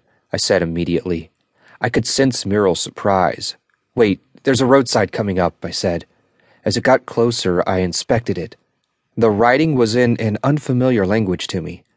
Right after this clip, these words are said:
Fortunately, the words were not unfamiliar to this woman's body, and I could understand them in the vision.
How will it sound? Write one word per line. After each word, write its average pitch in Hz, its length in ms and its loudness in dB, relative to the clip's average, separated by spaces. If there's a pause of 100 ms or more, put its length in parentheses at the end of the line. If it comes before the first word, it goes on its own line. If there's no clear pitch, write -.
(480)
Fortunately, 104 680 2
the 104 280 0
words 110 260 4
were 98 80 0
not 92 160 2
unfamiliar 92 600 0
to - 120 -12
this 95 200 -2
woman's 92 320 -2
body, 95 520 0
and 95 100 -4
I 98 80 0
could 113 140 -2
understand 113 600 2
them 90 120 -2
in 90 80 -2
the 87 180 -2
vision. 95 300 -4